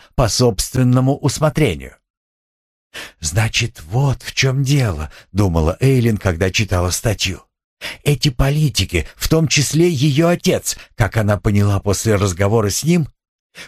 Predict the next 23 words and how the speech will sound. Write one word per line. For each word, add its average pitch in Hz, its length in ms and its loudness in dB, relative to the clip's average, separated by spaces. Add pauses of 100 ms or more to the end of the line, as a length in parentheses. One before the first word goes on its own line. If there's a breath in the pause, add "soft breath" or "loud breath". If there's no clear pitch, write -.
пытались 147 640 0
возложить 120 640 2
на 120 120 2
Фрэнка 139 540 0 (140)
вину 165 500 4
за 151 160 0
свои 139 380 2
злодеяния. 127 840 0 (440 loud breath)
Он 82 160 0
вовсе 101 460 0
не 107 180 2
был 120 160 0
таким 127 420 0
дурным 131 440 2
человеком, 143 680 0 (180 loud breath)
каким 107 340 0
его 98 360 2
изображали. 113 800 0 (720 loud breath)
Так 95 340 -2
было 82 260 0
сказано 101 540 0
в 117 60 0
отчёте". - 560 -2